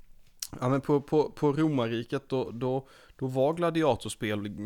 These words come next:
vedertaget som en del av, av hur saker är på något vis. Och det, det, det var ju likadant i många samhällen, nästan alla samhällen, att, ja, men folk dog mycket.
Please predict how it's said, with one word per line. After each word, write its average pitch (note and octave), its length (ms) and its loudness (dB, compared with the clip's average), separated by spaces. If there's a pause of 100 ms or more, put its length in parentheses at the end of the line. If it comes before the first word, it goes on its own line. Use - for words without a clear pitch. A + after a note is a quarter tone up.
(100)
vedertaget G#2 640 -2
som A2 180 -6
en A2 100 -4
del G2+ 240 -4
av, G#2 160 -2 (100)
av G#2 340 -8
hur A#2+ 80 -6
saker G#2+ 400 -10
är A#2+ 560 -6
på B2 80 -8
något A2 220 -8
vis. - 140 -6
Och B2 60 -2
det, A#2+ 140 2 (720)
det, B2+ 180 4
det C3 160 0
var C#3 160 2
ju D3+ 60 2
likadant C3+ 420 0
i A#2 40 -2
många C#3 420 2
samhällen, A2+ 500 0
nästan B2 280 -2
alla A#2 280 -2
samhällen, G2+ 540 -6
att, A2 120 -6
ja, C3 80 0
men C3+ 160 -2
folk B2 460 -4
dog C3+ 340 -4
mycket. G3+ 460 -4